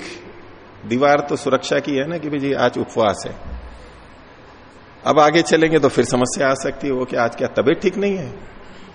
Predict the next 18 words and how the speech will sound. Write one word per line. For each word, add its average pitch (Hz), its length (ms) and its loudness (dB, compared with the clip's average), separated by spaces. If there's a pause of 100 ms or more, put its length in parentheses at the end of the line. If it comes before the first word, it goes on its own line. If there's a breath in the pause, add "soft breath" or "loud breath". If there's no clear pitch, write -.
(1600)
आज 110 140 0
किस 165 140 0
चीज 175 240 -2
का 165 100 4
उपवास 117 460 0
है? 113 60 -14 (1400)
तो 170 120 -8
ठीक 196 220 -2
है, 170 140 -6 (340)
उसको 156 240 -2
भी 156 100 2
टाल 143 240 4
सकते 139 300 -6
हैं 139 100 -2
दूसरे 123 300 -2
ढंग 110 180 -6
से 127 180 -8
कि - 100 -14